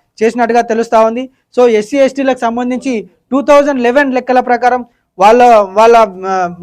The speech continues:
లెక్కల ప్రకారం ఉన్న, ఆ, రిజర్వేషన్ని వాళ్ళకు అమలు చేసే విధంగా ఈరోజు రేవంత్ సర్కార్ ముందరకు పోయిందని తెలుస్తా ఉంది.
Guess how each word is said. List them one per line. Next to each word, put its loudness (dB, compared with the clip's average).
లెక్కల 0
ప్రకారం -2
ఉన్న, -4
ఆ, 2
రిజర్వేషన్ని 0
వాళ్ళకు 0
అమలు 0
చేసే -4
విధంగా 0
ఈరోజు 0
రేవంత్ -2
సర్కార్ 0
ముందరకు -4
పోయిందని -4
తెలుస్తా 2
ఉంది. -6